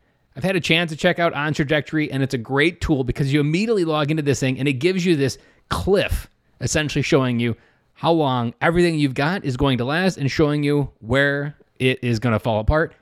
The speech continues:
And as the title suggests, are you on trajectory to hit your goals? So without further ado, let's get started with my episode with Tyson Koska.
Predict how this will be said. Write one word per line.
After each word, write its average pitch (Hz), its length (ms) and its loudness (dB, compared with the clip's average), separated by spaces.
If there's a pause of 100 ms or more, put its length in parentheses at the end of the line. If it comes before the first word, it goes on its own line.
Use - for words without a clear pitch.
And 196 260 0 (220)
as 107 200 2
the 107 40 -2
title 123 320 2
suggests, 170 460 0 (340)
are 185 160 0
you 190 160 2
on 151 240 -2
trajectory 135 720 0 (240)
to - 100 -8
hit 160 280 4 (220)
your 113 260 2
goals? 107 420 -2 (320)
So - 320 2
without 180 380 0
further 143 220 2
ado, 107 360 -2
let's 127 240 0
get 202 140 -2
started 113 340 0
with 110 160 -6
my 139 200 0
episode 147 460 0
with 110 220 -6
Tyson 156 500 0
Koska. 233 540 0